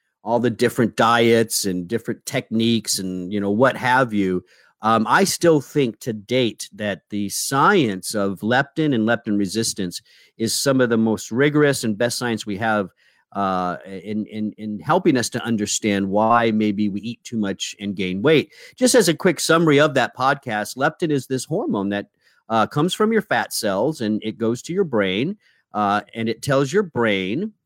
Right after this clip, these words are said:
that you're eating too much and you gotta stop.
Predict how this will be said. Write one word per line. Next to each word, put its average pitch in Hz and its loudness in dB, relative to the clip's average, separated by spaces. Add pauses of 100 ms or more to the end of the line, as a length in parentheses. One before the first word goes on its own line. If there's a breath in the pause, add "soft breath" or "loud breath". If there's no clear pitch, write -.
(200)
that 104 -2
you're 156 0
eating 240 2
too 135 0
much - -4 (840)
and 110 0
you 120 0
gotta 156 2
stop. - 2